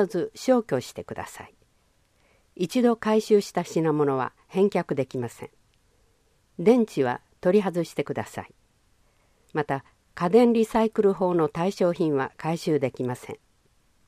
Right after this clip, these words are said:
以上、詳しいことは岩出市役所、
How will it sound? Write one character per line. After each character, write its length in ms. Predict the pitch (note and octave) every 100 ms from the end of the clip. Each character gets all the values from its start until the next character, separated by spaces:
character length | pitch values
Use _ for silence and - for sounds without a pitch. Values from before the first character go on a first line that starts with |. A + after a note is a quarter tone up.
| _ _ _ _ _ _ _ _ _ _ _ _ -
以 100 | F3
上、 240 | D#3 B2 _ _ _
詳 180 | - G3+
し 160 | G#3 A3
い 60 |
こ 140 | - C3+
と 120 | B2
は 200 | A#2 - _ _
岩 280 | - F3 G3+
出 120 | G3
市 160 | F3+ -
役 240 | D#3+ -
所、 220 | - -